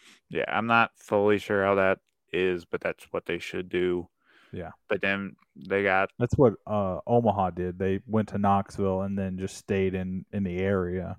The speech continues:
Speaker 1: Yeah. So we'll see what happens.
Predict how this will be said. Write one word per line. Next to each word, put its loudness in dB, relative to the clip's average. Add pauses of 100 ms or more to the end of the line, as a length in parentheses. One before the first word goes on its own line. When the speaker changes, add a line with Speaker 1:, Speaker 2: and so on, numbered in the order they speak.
(720)
Speaker 1:
Yeah. -12 (640)
So 4
we'll -2
see 0 (800)
what 2
happens. 0